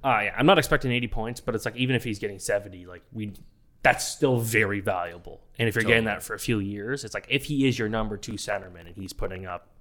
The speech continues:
Speaker 1: numbers like that.
Speaker 2: Yeah. Well, and again, you know, you think about the Flames and how good they are defensively, and you got Markstrom in net. Um,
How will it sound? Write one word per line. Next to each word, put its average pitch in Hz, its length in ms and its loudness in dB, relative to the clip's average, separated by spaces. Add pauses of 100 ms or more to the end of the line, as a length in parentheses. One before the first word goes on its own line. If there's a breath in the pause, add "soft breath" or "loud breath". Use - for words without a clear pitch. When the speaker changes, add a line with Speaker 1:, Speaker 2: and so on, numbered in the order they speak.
Speaker 1:
numbers 95 280 -8
like 92 180 -14
that. 110 300 -4 (100)
Speaker 2:
Yeah. 71 180 -10 (640 soft breath)
Well, 190 300 10
and 190 140 6
again, 147 340 4
you 131 120 0
know, 104 200 -6
you 131 140 -2
think 156 240 4
about 131 280 4
the 110 60 -4
Flames 131 480 2
and 110 120 -6
how 104 160 -4
good 107 280 -4
they 101 140 0
are 98 220 -2
defensively, 113 600 -4
and 110 60 -4
you 101 80 -4
got 98 160 -4
Markstrom 107 420 -4
in 92 200 -8
net. 120 360 2 (320 loud breath)
Um, 95 720 -6